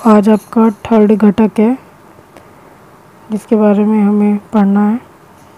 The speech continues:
लंबी अवधि के लाभ के लिए कार्य करना। ठीक है, तो इसमें है व्यावसायिक संगठन,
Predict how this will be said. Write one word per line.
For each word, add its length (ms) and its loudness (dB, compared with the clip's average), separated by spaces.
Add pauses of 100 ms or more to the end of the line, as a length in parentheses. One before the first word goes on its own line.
(400)
लंबी 400 4
अवधि 340 2
के 320 2
लाभ 420 2
के 140 0
लिए 360 2
कार्य 680 -2
करना। 360 -4 (720)
ठीक 200 -8
है, 140 -4 (2250)
तो 100 -2
इसमें 320 -4
है 320 -2 (600)
व्यावसायिक 580 0
संगठन, 680 -2